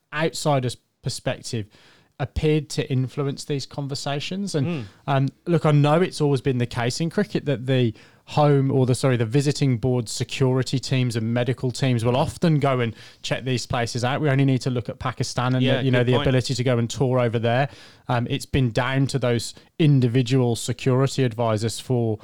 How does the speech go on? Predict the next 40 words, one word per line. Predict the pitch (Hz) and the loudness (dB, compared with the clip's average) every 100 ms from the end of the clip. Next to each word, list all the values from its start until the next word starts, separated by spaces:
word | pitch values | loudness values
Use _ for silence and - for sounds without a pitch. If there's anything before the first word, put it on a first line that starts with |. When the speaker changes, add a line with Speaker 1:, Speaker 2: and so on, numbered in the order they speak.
| - _ | -18 _
Speaker 1:
countries | - 123 117 127 - | -4 -2 -2 -4 -4
to | 127 | -4
say, | - 117 - | -4 -4 -4
"Actually, | 143 - - 120 107 143 - | -8 -6 -6 -6 -8 -14 -12
we | 131 113 | -8 -4
can, | 135 120 113 | -4 -6 -6
you | 135 | -8
know, | 113 107 | -6 -4
we | 113 | -6
can | - 120 113 | -8 -8 -6
go, | 110 127 127 | -2 -2 -4
Speaker 2:
Yep. | 135 120 113 120 | -8 -8 -8 -10
Speaker 1:
b-, | 113 | -6
and | 123 131 | 0 0
this | 113 117 | 0 -2
is | 131 113 | -4 -2
what | 120 110 | -4 -4
we | 123 113 | -2 -2
will | 107 | -2
need." | 107 107 120 - 131 | -2 -2 -4 -8 -8
Speaker 2:
Yep. | 117 - _ - | -8 -8 _ -2
Speaker 1:
Um, | 127 123 - - - | 0 0 -4 -18 -14
so | - 151 | 0 2
I, | 170 - | 2 2
I | 160 175 | 0 0
do | 143 165 147 135 | 2 4 4 0
challenge | - 143 143 143 127 | -4 -2 0 2 2
the | 139 | 2
I | 120 120 | 0 0
C | - | -4
C. | 117 127 | -4 -2
I'm | 131 123 | 0 0
sure | - 139 | 2 2
they | 127 | 2
listen | 117 117 123 | 0 0 -2
to | 107 110 | -4 -4
the | 104 | -2
pod, | 120 127 - _ _ - | -2 -2 -4 _ _ -2
um, | 117 113 | 0 2
but | 135 | -2